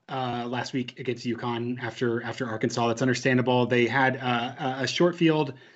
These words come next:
touchdown that they gave, uh, uconn, a fumble return touchdown that they gave uconn. And just kinda hard to overcome some of those things. Too little, too late for them to,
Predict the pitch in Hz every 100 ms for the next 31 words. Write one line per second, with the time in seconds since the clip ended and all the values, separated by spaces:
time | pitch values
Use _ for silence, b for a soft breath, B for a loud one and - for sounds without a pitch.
0 | B B - 151 - 147 139 135 131 131
1 | 135 131 120 120 151 127 117 135 135 139
2 | 131 120 - 143 131 120 110 127 120 117
3 | 120 127 120 - 120 113 113 117 113 110
4 | 107 113 117 120 117 110 B B B B
5 | - 156 156 151 160 175 175 196 160 143
6 | 135 127 127 123 117 123 120 120 120 127
7 | 120 117 135 131 117 - 127 120 110 117
8 | 113 110 107